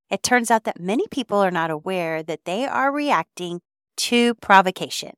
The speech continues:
They let worry, fear, and frustration take over, expressing dissatisfaction and anger out of habit. But fear not. Today, we are gonna explore a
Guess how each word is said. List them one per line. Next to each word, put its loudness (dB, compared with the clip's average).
They -2
let -2
worry, 2
fear, 2
and -6
frustration -2
take -4
over, -2
expressing -2
dissatisfaction 2
and -6
anger -4
out 6
of 4
habit. -6
But 2
fear 4
not. 4
Today, 2
we 2
are 2
gonna 2
explore 4
a 4